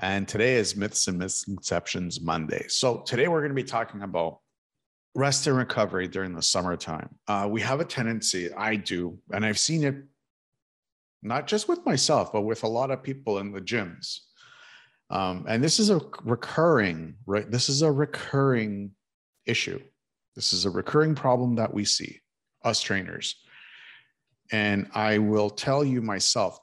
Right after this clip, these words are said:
I am guilty of this myself. We have a tendency of stopping, stopping doing what we're doing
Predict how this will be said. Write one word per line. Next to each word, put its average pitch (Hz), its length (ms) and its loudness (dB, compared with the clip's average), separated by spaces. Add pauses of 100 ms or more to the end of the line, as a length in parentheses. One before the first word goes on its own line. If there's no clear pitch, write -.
I 104 120 -4
am 101 200 -2
guilty 104 380 0
of 82 180 2
this - 380 -4
myself. - 680 -4 (560)
We 113 100 2
have 151 160 2
a 208 60 2
tendency 127 480 2
of 95 220 -2 (220)
stopping, - 580 -2 (1600)
stopping 131 480 -2
doing 117 260 4
what 107 180 0
we're 101 100 -2
doing 92 460 -2